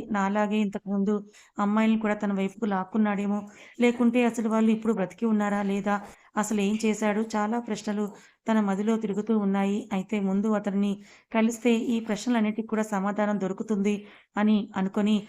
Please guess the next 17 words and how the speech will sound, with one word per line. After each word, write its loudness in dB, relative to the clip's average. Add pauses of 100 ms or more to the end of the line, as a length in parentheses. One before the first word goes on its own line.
(240)
ఇంటికి 4
వెళ్ళి 2 (160)
రెడీ 2
అవుతూ 2
ఉంటుంది 2 (380)
సోనియా. 4 (240)
తనకి 2 (420)
ఎలా 2
తయారవ్వాలో 2 (380)
అర్థం 2
కాదు, 2 (140)
ఎందుకంటే 2 (800)
తనిప్పుడు 2 (300)
ఫస్ట్ 0
మీట్‌లోనే 2
ఆ 2
శశిని 0